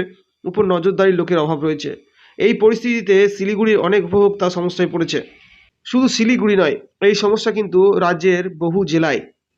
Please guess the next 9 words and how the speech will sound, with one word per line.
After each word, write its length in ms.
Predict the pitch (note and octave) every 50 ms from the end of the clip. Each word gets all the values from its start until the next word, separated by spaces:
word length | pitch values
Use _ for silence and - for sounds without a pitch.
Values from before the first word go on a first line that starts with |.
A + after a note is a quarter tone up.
| _ _ _ _
আবাস 220 | - E3 G#3+ A#3+ A#3+
প্রকল্পের 400 | A#3+ C4 A#3 C4 B3 G#3 C4 B3+ A3+
তদারকিতে 420 | G#3+ A3 A3+ B3+ G#3 A3 F#3+ G#3+ G#3+
আবাস 280 | G3 E3 F3+ G3+ A3 G3+ F#3
বন্ধু 200 | A3 A3 G#3+ A3+
নিযুক্ত 300 | G#3 G3 F3+ G3+ G3+ - G#3+
করেছিল 340 | F3 G3+ G3+ G3 G3 G#3+ A3
বিভিন্ন 360 | G#3+ E3+ F3+ E3 F3+ G#3 G3+ G#3 G#3 G3+
পঞ্চায়েত। 380 | F3+ E3 D#3 D#3 F3 D#3+ C3+